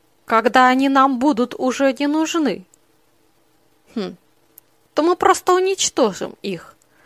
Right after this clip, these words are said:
Кстати, как раз самые сильные игроки гильдии Бэден сейчас на разных заданиях. Тогда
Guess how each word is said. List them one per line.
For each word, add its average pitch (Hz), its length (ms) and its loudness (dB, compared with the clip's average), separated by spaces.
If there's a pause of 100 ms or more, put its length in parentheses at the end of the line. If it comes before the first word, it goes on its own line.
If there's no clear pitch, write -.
(240)
Кстати, - 760 0 (680)
как 262 240 0
раз 359 300 2 (120)
самые 247 420 0
сильные 285 560 -2
игроки 285 460 0
гильдии 247 480 -2
Бэден 254 400 0
сейчас - 540 -2
на 190 200 -8
разных 190 360 -6
заданиях. 214 580 0 (1160)
Тогда 254 760 6